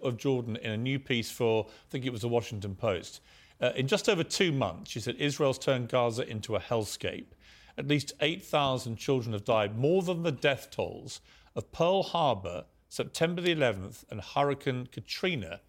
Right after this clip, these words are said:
combined." These are gigantic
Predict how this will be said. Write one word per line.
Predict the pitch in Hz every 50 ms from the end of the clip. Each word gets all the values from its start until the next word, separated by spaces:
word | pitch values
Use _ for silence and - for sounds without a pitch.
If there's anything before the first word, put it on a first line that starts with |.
| _ _ _ _ _
combined." | - - 127 120 117 135 139 127 107 90 - - - - - _ _ _ _ _ _ _ _ _
These | - - - 156 165 220 247 202 - - - 170
are | 185 196 185 165 131 104 - - - _ _ _ _ _ _
gigantic | - - 165 160 139 - - - 202 185 180 170 139 - - 139 - - - - -